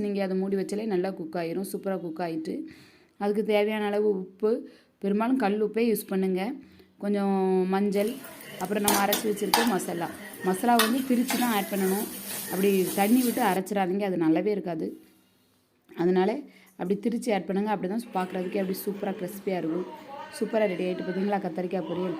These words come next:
உங்க வீட்லயும் இதை வச்சு சாப்பிட்டு எப்படி இருக்குன்னு என்கிட்ட கமெண்ட்ல சொல்லுங்க. சூப்பரா இருக்கும்.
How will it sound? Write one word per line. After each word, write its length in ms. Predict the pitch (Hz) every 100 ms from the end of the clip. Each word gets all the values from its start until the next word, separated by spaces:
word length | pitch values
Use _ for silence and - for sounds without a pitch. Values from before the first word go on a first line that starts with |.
| 202
உங்க 440 | 208 214 196 208
வீட்லயும் 280 | 208 214 247
இதை 100 | 214
வச்சு 200 | 202 185
சாப்பிட்டு 400 | 190 208 190 240 233
எப்படி 180 | 175 202
இருக்குன்னு 280 | 190 208 214
என்கிட்ட 180 | 190 180 180
கமெண்ட்ல 360 | 180 190 202
சொல்லுங்க. 520 | 196 190 175 180 185 233 - - - - - - -
சூப்பரா 340 | 220 220 220
இருக்கும். 400 | 202 185 233 320